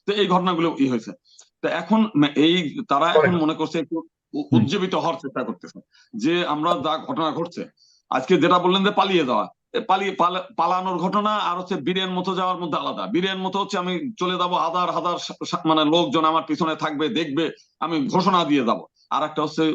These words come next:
Speaker 1: সবার অগোচরে হেলিকপ্টারে করে পাশের দেশে, আহ, চলে যাওয়া, এটাকে পালানো, পালানো না যারা বলে সে কি, আহ, মানে তাদের মস্তিষ্ক সুস্থ না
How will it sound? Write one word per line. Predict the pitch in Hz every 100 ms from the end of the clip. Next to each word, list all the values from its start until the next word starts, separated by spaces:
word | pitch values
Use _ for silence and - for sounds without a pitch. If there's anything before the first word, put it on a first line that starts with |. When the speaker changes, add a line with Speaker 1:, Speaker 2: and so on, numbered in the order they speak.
| 110
Speaker 1:
সবার | - - 160 160
অগোচরে | 147 139 143 131 110 - _ _ -
হেলিকপ্টারে | 170 208 202 - 170
করে | 156 143 110 - _
পাশের | 156 160 214
দেশে, | 180 185 165
আহ, | 147 - 147
চলে | 135 143
যাওয়া, | 131 120
এটাকে | 120 143 -
পালানো, | 151 147 143 151 151 151 143 - - - _ -
পালানো | 156 180 175 175
না | 175 - 147
যারা | 160 160
বলে | - 170 160 123 - -
সে | - 214
কি, | - -
আহ, | 147 143
মানে | 180 160
তাদের | - 156 190
মস্তিষ্ক | 175 156 160 175 165 - 180 170 - _ -
সুস্থ | 185 185 -
না | 226 190 160 175 165